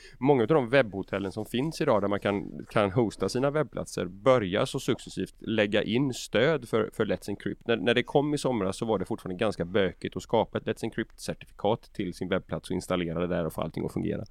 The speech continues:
Men, men nu är, är, är, har det blivit betydligt mycket enklare på väldigt många webbhotell. Så att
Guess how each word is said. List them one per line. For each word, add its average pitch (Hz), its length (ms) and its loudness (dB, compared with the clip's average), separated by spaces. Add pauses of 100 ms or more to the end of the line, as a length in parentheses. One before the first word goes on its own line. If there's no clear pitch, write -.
(680)
Men, 127 200 10
men 127 180 10
nu 123 240 10
är, 131 120 6
är, 123 240 6
är, 117 440 6
har 123 140 6
det 113 120 6
blivit 98 200 4
betydligt 135 520 2
mycket 131 180 0
enklare 95 360 0
på 101 100 -2
väldigt 101 200 4
många 104 260 4
webbhotell. 107 480 0
Så - 120 -2
att - 180 -2